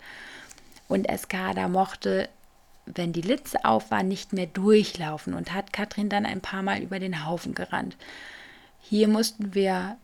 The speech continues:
für Katrin so ein bisschen die Abläufe takten, wie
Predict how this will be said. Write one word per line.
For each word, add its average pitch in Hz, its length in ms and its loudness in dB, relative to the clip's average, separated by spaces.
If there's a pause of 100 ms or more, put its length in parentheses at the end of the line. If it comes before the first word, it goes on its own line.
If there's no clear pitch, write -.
für - 180 -8
Katrin 262 560 2
so 247 60 0
ein 233 220 2
bisschen 214 560 0 (400)
die 185 240 0 (100)
Abläufe 240 800 0
takten, 214 800 -2
wie 233 380 4